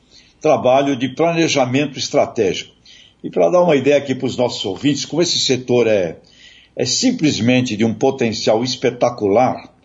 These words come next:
o Brasil é o terceiro maior produtor de frutas do mundo. Produzimos quarenta milhões de toneladas de frutas e exportamos apenas três por cento. E, Heisen, Carol, o tamanho do mercado internacional,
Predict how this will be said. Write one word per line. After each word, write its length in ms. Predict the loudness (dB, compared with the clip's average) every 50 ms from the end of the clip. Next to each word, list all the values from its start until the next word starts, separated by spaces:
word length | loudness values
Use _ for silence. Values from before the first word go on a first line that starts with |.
| _ _ _ _ _ _ _ _ _
o 160 | -2 0 2
Brasil 540 | 4 4 4 2 2 0 0 2 2 4 4
é 60 | 2
o 80 | 0 0
terceiro 720 | -2 -2 -2 -2 -2 -4 -6 -2 0 2 2 2 2 2
maior 460 | 2 2 2 2 2 2 0 0 -2 -2
produtor 520 | -4 -4 -4 -4 -6 -2 0 0 0 0
de 140 | 0 -4 -4
frutas 480 | -4 -2 0 0 0 2 0 -2 0
do 140 | 0 0 2
mundo. 480 | 4 4 4 4 4 4 2 0 -4 -10 _ _ _ _ _ _ _ _ _ _ _ _ _ _
Produzimos 920 | -2 -2 0 2 2 2 2 2 2 2 2 2 0 -4 -6 -8 -10 -16 _ _ _
quarenta 500 | _ 2 2 4 4 2 0 0 0 0
milhões 460 | 0 0 2 2 2 2 2 2 2 0
de 140 | -2 -4
toneladas 720 | -2 -2 0 2 2 2 2 2 2 2 2 2 0 -2 -2
de 100 | -4 -6
frutas 460 | -10 -10 -10 -10 -10 -10 -10 -12 -12 -8 -6
e 80 | -4
exportamos 1000 | -4 -4 -4 -2 0 0 0 0 0 0 0 0 0 -2 -4 -6 -8 -10 -12 _ _ _ _ -20 -20 _ _ -2 0
apenas 800 | 0 0 0 0 0 0 2 2 0 0 -2 -4 -10 -14 -16 _ _ _ _ _
três 380 | -2 0 2 2 2 0 -2 -4
por 260 | -6 -6 -4 -4 -4
cento. 540 | -4 -4 -2 -2 -2 -2 -2 -6 -12 -18 -20 _ _ _ _ _ _ -20 -20 -20 -20 _ _ -4
E, 120 | -2 0
Heisen, 440 | 2 4 4 2 2 0 -2 -6 -6
Carol, 580 | 0 2 2 4 4 4 2 2 0 -2 -4 -6
o 60 | -6
tamanho 560 | -4 -2 -2 -2 -2 -2 -2 -2 0 0 0
do 100 | 0 2
mercado 680 | 2 2 0 0 -2 -2 0 2 2 2 2 0 -2 -4
internacional, 1200 | -2 -2 -2 -2 0 0 -2 -2 -2 -2 -2 0 0 2 2 2 2 2 0 -4 -8 -18 _